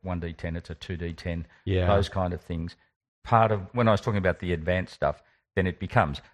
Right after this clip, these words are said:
Speaker 1: these are the kinds of things that you can do. You've hit level five. It's not automatically going to upgrade
Speaker 2: No,
Speaker 1: your
Speaker 2: it doesn't.
Speaker 1: spells. You've got to go back and understand
Speaker 2: And
Speaker 1: how
Speaker 2: then
Speaker 1: you can actually
Speaker 2: if it's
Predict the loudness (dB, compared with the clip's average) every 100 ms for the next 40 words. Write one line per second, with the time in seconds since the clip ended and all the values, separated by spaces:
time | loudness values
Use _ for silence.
0 | _ -2 -2 -2 -6 -2 -2 -2 -6 -6
1 | -6 -4 -6 -8 -8 -4 -2 -2 -4 -6
2 | -4 -6 -4 -6 -6 -4 -2 0 -2 -6
3 | _ _ -8 -4 2 4 4 4 2 0
4 | -2 -4 -2 -2 -4 -2 2 2 2 2
5 | 2 2 -2 -8 _ _ -8 -2 -2 0
6 | -2 0 -2 -2 -4 -4 -4 -8 -6 -4
7 | -2 -2 0 4 4 2 0 0 0 -2
8 | -8